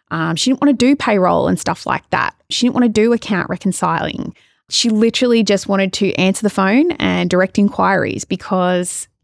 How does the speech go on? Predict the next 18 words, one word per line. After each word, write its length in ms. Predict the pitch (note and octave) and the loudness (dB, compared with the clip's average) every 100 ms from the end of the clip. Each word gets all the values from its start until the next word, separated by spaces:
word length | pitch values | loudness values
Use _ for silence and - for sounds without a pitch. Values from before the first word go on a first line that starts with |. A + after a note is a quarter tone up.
| _ | _
she 180 | - A3+ | -6 -2
just 380 | G3+ G#3 - - _ _ | 0 -2 -6 -12 _ _
didn't 280 | A3+ A#3 A#3+ | 2 2 4
want 220 | G#3+ A3+ | 2 2
to 320 | - A3+ G#3+ G#3+ | 2 0 0 0
work 360 | F3 F#3 G#3+ | 0 0 0
her 140 | - G3+ | 0 0
way 240 | G3 F#3+ | 2 2
up 200 | - G3 | 0 0
in 100 | G#3 | 2
the 60 | F#3+ | 2
business. 580 | F3+ C#4 - - - - _ _ _ - | 0 0 -4 -4 -10 -14 _ _ _ -4
And 260 | A#3+ A#3+ | 0 2
that's 180 | B3 - | 2 -2
fine. 300 | A3 F3 - | -4 -4 -4
Like 220 | - G3+ | -4 -2
I 60 | A3 | -4
said, 340 | - G3 D3 | -2 -2 -2